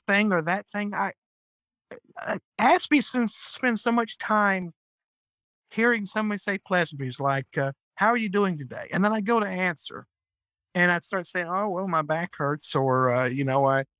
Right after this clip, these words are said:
you know, I sprained my ankle yesterday," or whatever, and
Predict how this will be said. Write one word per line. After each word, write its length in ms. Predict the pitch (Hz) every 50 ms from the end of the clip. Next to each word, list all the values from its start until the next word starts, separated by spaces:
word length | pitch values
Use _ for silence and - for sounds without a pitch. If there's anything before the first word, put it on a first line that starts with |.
| _ _ _ -
you 120 | 160 151
know, 140 | 143 139 139
I 80 | 151 156
sprained 380 | - - - - 185 196 196 180
my 140 | 165 160
ankle 280 | 165 175 180 - 175 156
yesterday," 400 | 160 170 160 - - 156 165 160 -
or 140 | 180 180 175
whatever, 720 | 165 160 175 202 214 208 214 208 202 160 131 120 117 156 - _ _ _ _ _ _ _ _ _ _ _ _ _
and 280 | - 208 208 202 196 185